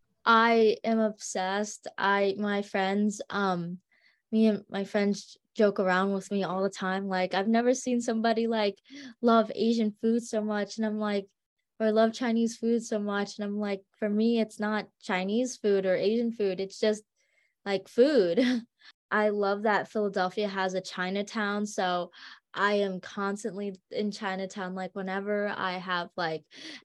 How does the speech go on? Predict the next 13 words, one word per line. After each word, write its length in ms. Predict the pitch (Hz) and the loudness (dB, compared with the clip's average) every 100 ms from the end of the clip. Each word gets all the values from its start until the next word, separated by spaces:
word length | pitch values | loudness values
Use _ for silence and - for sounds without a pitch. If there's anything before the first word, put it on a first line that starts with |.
| - | -2
extra 360 | 208 - 208 | -2 -2 -4
time 480 | 196 214 202 202 208 | -2 0 2 4 2
from, 240 | 208 196 202 | 0 0 0
like, 220 | 185 - | -2 -2
my 140 | 185 | -4
classes, 720 | 180 - 202 214 220 214 214 - - - - | -4 2 4 4 2 4 2 0 -14 -14 -2
I'm 240 | - 185 - | -2 -2 2
always 380 | 247 262 269 240 | 6 8 6 2
going 320 | 254 240 240 | 2 4 2
down 280 | 214 214 214 | 0 0 -2
to 80 | 214 | -6
Chinatown 1000 | - 214 214 220 214 208 196 202 202 202 | -4 0 2 2 0 -2 0 0 0 -2
and 180 | 180 | -4